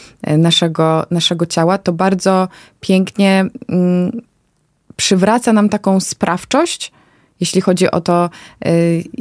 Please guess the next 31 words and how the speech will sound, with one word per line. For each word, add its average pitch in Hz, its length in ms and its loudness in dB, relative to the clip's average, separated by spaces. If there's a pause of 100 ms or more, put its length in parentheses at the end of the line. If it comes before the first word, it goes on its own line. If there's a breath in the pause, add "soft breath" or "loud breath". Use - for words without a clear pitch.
(120)
jak 180 260 0
kierujemy 190 420 2
swoim 196 360 2
zdrowiem, 185 440 0
jak 180 180 -2
radzimy 185 400 2
sobie 180 220 -2
ze 180 100 -4
swoimi 185 280 -2
trudnościami 180 560 -2
czy 196 120 -2
traumami. 180 440 0
Bo 196 80 0
mam 196 100 0
wrażenie, 196 340 0
że 185 140 0
z 175 60 -2
drugiej 196 280 2
strony 185 340 0
tak, 151 200 -4 (440 loud breath)
mamy 190 560 4
oczywiście 185 560 0
kwestie 180 400 -2
terapii 175 340 -2
mówionych, 165 520 0
o 165 40 -10
których 170 300 0
już 175 140 0
<laughs> - 60 -8
powiedziałyśmy 170 540 2
dużo, 165 380 2